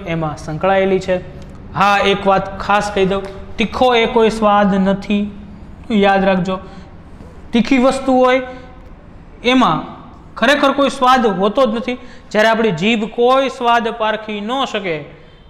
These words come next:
તો એ તીખાશ સ્વરૂપે આપણને લાગે છે. ઘણીવાર આપણી જીભ આવી ગઈ હોય ને તો આપણને હાવ મોળી વસ્તુ હોય ને તો એ તીખી લાગે. કેમ? કેમ કે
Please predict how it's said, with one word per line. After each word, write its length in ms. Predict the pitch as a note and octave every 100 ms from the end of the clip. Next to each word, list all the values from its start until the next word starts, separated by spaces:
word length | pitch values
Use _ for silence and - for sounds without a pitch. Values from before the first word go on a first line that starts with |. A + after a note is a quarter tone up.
| - -
તો 440 | - A#3 F#3+ A#3 - - - -
એ 140 | F#3+ G3
તીખાશ 760 | - G3 F#3+ - G#3+ G3+ -
સ્વરૂપે 300 | F#3 F#3 F3+
આપણને 340 | E3+ F3 E3
લાગે 260 | D#3+ E3+ F#3
છે. 460 | F#3 F#3+ - - -
ઘણીવાર 280 | F#3+ G3
આપણી 160 | G3 F#3
જીભ 280 | D3 G3+ F#3+
આવી 140 | G#3
ગઈ 80 | G#3+
હોય 100 | A3
ને 60 | F#3+
તો 60 |
આપણને 280 | F3+ F#3+ F#3
હાવ 240 | F3 F#3
મોળી 340 | D#3+ D#3 G3+ A3
વસ્તુ 300 | A3 G#3+ A3+
હોય 60 |
ને 40 | G#3
તો 80 | G3+
એ 20 |
તીખી 280 | G#3 G3+ E3+
લાગે. 220 | D3 C3+ - - - - - -
કેમ? 180 | B3 A#3+ - - - - - -
કેમ 220 | F3+ F3+
કે 280 | F3+ G3 G#3